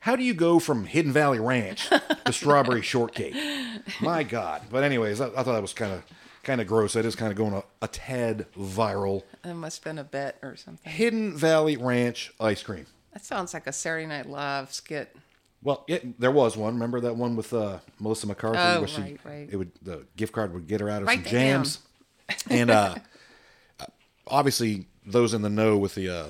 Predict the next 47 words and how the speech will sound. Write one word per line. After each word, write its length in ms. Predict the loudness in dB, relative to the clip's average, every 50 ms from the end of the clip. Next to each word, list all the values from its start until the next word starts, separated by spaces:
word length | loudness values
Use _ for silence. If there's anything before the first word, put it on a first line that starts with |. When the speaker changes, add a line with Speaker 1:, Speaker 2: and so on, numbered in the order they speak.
| -12 -12
Speaker 1:
the 320 | -8 -8 -6 -6 -8 -10 -12 -16 -18 -20 -20 -20 -20 -8 0
Walker 280 | 2 4 4 4 2 -2
Ranch 300 | -2 -2 -2 -2 -4 -2
here, 300 | 0 0 0 0 -4 -8 -12 -20 -20 -18 -16 -16 -16 -18 _ _ _ _
Hidden 220 | -2 0 2 4
Valley 200 | 4 4 6 4
Ranch 260 | 4 4 2 0 0
don't 120 | -2 0 2
last 280 | 4 4 4 4 2
long 200 | 0 0 0 -2
in 100 | -4 -6
the 80 | -8 -10
house. 560 | -12 -10 -4 -4 -4 -4 -4 -8 -10 -12 -14 _ _ _ _ _ _ _ _ _ _ _ -14
Like, 180 | -12 -10 -6 0
you 120 | 2 4
open 200 | 4 4 4 0
it, 120 | 0 0
we 60 | -2 -2
throw 180 | 0 0 2
it 60 | 2
out 120 | 0 0 -2
the 60 | -4
next 240 | -6 -6 -8 -6 -2
day. 160 | -2 0 0 -2 -2
So, 180 | -2 -2 0 -2 -2
Speaker 2:
<laughs> 80 | 0
Speaker 1:
uh, 140 | 0 0 2 2 2
you'd 100 | 2 4
probably, 220 | 6 6 6 6 4
probably 220 | 2 0 0 0 -6 -6
do 60 | -6 -4
the 80 | -2
same 200 | 0 0 0 0
thing 120 | 0 -2 -2
with 120 | 0 0
Speaker 2:
I'm 60 | 0
Speaker 1:
the 60 | 0
Speaker 2:
just 120 | 0 0 0
Speaker 1:
ice 20 |
cream. 80 | -2 -2
Speaker 2:
funny 180 | -2 0 -2
with 180 | -4 -6 -6 -6
bottle 300 | -6 -6 -4 -4 -6 -8
dressings. 500 | -10 -8 -10 -10 -10 -10 -12 -12 -6 -2
Speaker 1:
You're 220 | 2 4 4 4
just 220 | 2 2 -2 -2 0
funny. 280 | 0 0 0 -2 -6